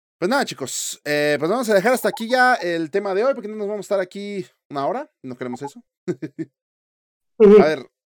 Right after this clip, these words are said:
Speaker 1: chicos, pues vamos a pasar ahora con los agradecimientos a los patrocinadores del canal, que como saben, eh, mes a mes apoyan este contenido para que podamos seguir,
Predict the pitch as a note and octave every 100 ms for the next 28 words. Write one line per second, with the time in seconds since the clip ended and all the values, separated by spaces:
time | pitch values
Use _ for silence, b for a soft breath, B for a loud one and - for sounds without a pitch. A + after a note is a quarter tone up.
0 | _ - - D3 D#3+ - - E3+ F3 F3+
1 | F3+ C4+ D4 G3 F3+ A#3 C4+ C4 - G3
2 | C4 C4+ C4+ C4 C4+ C4+ B3+ B3 A3+ G#3
3 | A#3 A#3 A#3 A3+ - A#3 C4 B3 - G#3+
4 | A3 A#3+ A3+ - D4 A#3+ A3+ B3+ G#3+ F3+
5 | C4+ B3+ D#3 C#3+ A#3 A#3+ G#3+ E3+ D#3 C3+
6 | C4 A#3 A3 A#3 - _ _ _ A2+ B2+
7 | C3 G3 A#3 A#3 D4+ D#4+ A3 - G3+ G#3
8 | G3+ G3 F#3+ F3 D#3 G3+ A#3 G3+ F3+ F3+
9 | D#3 D#3+ D#3+ C#3+ C#3+ C#3+ D3+ C#3+